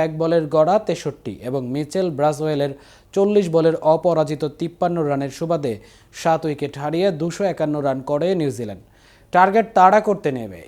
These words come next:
ইনিংসের শুরু থেকেই ব্যাটিং তাণ্ডব চালান ভারতীয় অধিনায়ক রোহিত শর্মা।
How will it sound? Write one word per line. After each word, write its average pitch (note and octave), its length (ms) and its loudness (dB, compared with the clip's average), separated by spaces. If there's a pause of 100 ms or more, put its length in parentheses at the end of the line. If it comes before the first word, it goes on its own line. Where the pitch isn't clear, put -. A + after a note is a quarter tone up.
ইনিংসের D#3 420 -4
শুরু D#3+ 180 -4 (100)
থেকেই F#3 320 -2
ব্যাটিং E3 320 -2
তাণ্ডব C#3 360 -2
চালান C#3+ 320 0
ভারতীয় B2 380 -4
অধিনায়ক C#3+ 440 -4
রোহিত B2 280 -6
শর্মা। F#2 260 -14